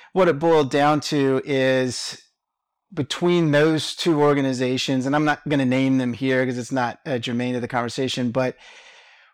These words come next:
really it's about your simplicity of vision, right? Being able to just communicate at a level that's beyond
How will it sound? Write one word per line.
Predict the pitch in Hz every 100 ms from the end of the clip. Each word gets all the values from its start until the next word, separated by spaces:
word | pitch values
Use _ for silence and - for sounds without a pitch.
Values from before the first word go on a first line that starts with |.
| _
really | 202 247 247
it's | 196
about | 170 170 156
your | 156
simplicity | 131 160 143 - 180 - 175 160 151
of | 120
vision, | 123 113 101 104 _ _ _ 220
right? | 127 139 127 165
Being | 185 202
able | 196 180
to | 156
just | 147 139 -
communicate | 151 160 160 - 156 143
at | 127
a |
level | 123 143 139 139
that's | 131 127 -
beyond | - 127 131 135 135 135 131